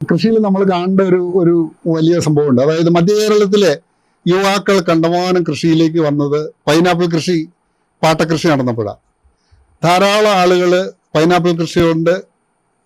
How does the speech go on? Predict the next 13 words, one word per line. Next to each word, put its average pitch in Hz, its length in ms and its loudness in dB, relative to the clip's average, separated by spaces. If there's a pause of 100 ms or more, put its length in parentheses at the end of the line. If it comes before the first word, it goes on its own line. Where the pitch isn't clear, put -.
(160)
ഏഹ്, 151 260 -2
സമ്പന്നരായിട്ടുണ്ട്. 165 1080 0 (500)
ഇപ്പോഴും 220 480 0
പുതുതലമുറ 185 640 0 (420)
പാട്ടക്കൃഷിയിൽ 170 600 0
വളരെ 175 360 2
വ്യാപൃതമായിട്ട് 165 680 0
ഇടപെടുന്നുണ്ട്. 139 500 -2
അപ്പോൾ 185 120 -2
പൈനാപ്പിൾ 196 480 0
ഒരു 185 100 0
ആദായ 175 340 2
വിളയായിട്ട് 151 520 0